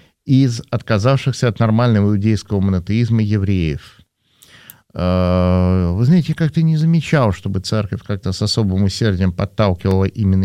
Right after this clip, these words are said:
евреев к отказу от закона Моисеева. А, поэтому не знаю даже. А, что касается, не тошнит ли традиционных христиан от общения с предателями веры,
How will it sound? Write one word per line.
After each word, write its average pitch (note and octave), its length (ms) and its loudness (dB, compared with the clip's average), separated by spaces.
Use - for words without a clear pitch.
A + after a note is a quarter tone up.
евреев F#2 580 0
к - 60 -20
отказу F#2 400 -2
от F2 100 0
закона F#3+ 360 0
Моисеева. A#2 840 -2
А, E2 800 0
поэтому F#2 260 0
не G#2 120 4
знаю G2+ 280 2
даже. D2+ 300 -6
А, F#2 840 0
что - 300 -4
касается, D3 960 0
не C3 180 2
тошнит D3 720 -2
ли D3 140 2
традиционных C#3+ 600 0
христиан C#3+ 540 0
от B2+ 220 -2
общения C3+ 560 -2
с - 60 -10
предателями C#3 720 0
веры, G#3 400 -2